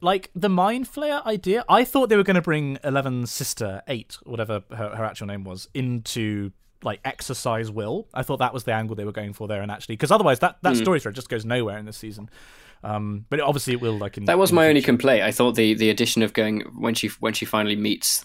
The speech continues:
Speaker 2: that, m-, meets the other, the, meets the other girl,
Speaker 1: Hmm.
Speaker 2: um, it did feel a little, like, tacked on.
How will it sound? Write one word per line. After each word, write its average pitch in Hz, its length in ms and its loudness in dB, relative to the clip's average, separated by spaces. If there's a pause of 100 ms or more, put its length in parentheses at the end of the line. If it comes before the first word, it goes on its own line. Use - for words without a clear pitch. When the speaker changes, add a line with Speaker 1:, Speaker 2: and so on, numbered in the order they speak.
(120)
Speaker 2:
that, - 280 -4
m-, - 320 -8
meets - 300 -4
the 101 100 0
other, 87 340 -2 (220)
the, 139 140 -14
meets - 400 -6 (640)
the 104 120 0
other 95 120 -4
girl, 78 400 -2 (320)
Speaker 1:
Hmm. 95 220 -8 (100)
Speaker 2:
um, 107 420 0
it 113 140 -4
did 127 120 4
feel 120 280 2
a 110 40 4
little, 113 600 2 (280)
like, - 240 -6
tacked - 360 -4
on. 71 260 -2